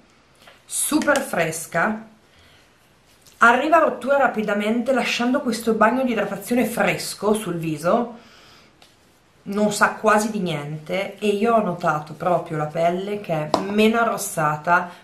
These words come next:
meno secca, più luminosa. È un prodotto che potrebbe essere tranquillamente, per quanto mi riguarda, un prodotto costoso. Dà proprio un bel risultato visivo, super consigliato. Poi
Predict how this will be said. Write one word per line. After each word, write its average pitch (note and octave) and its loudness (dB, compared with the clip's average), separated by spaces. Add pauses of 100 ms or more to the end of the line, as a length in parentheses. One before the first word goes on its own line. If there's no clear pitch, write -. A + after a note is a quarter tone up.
(100)
meno A3+ 4
secca, - 0
più A3 4
luminosa. F3+ 2
È G#3+ 6
un D#3+ 0
prodotto G3+ -2
che G3+ -6
potrebbe E3+ -4
essere F3+ -4
tranquillamente, F3+ -2
per D#3 -2
quanto G#3+ 2
mi F3 0
riguarda, D#3 -2
un G3+ -4
prodotto D#3+ -6
costoso. E2 -12 (960)
Dà G#3+ 2
proprio C#4 -2
un A#3+ 2
bel C4+ 4
risultato B3+ -4
visivo, F3 -2
super D#4+ 2
consigliato. F3+ -6 (340)
Poi F4 6